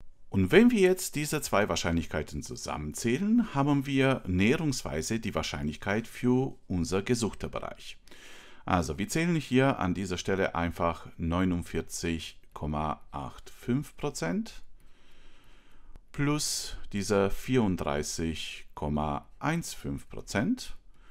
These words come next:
Und das ergibt natürlich vierundachtzig Prozent.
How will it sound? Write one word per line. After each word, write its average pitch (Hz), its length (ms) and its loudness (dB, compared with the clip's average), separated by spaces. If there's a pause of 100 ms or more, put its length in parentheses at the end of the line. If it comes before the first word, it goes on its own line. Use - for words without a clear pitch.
(500)
Und 123 140 2
das 156 200 2
ergibt 135 400 -2 (260)
natürlich 104 800 -2 (500)
vierundachtzig 90 1000 0 (120)
Prozent. - 680 -2